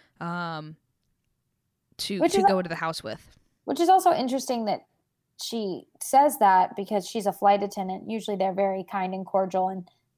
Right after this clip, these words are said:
Speaker 2: they might not say things to your su-, your face, but
Speaker 1: But they're spitting in your coffee.
Speaker 2: There you go.
Speaker 1: <laughs>
Speaker 2: So maybe she should stick to that strategy.
Speaker 1: Maybe so.
Speaker 2: Um, she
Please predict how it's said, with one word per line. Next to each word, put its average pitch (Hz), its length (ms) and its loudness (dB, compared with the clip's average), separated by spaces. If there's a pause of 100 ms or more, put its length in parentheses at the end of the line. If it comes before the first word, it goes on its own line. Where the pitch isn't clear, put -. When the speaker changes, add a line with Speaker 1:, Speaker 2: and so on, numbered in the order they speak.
(160)
Speaker 2:
they 277 80 2
might 330 280 2
not 233 220 2
say 247 140 2
things 214 260 -6
to - 80 -6
your 190 100 -4
su-, - 180 0 (180)
your 214 260 -2
face, 254 500 0
but 202 220 6 (540)
Speaker 1:
But 202 120 -4
they're 175 100 -4
spitting - 360 -4
in 254 140 0
your 311 80 -10
coffee. 170 500 -4 (460)
Speaker 2:
There 220 280 2
you 269 180 2
go. 240 420 6
Speaker 1:
<laughs> 214 40 -4 (800)
Speaker 2:
So 233 60 -6
maybe 302 260 4
she 330 160 0
should 269 220 -6
stick 311 240 -2
to 330 60 -2
that 214 260 4
strategy. 202 340 2
Speaker 1:
Maybe 202 320 0
so. 156 200 -4 (760)
Speaker 2:
Um, 240 560 0 (320)
she 285 240 -8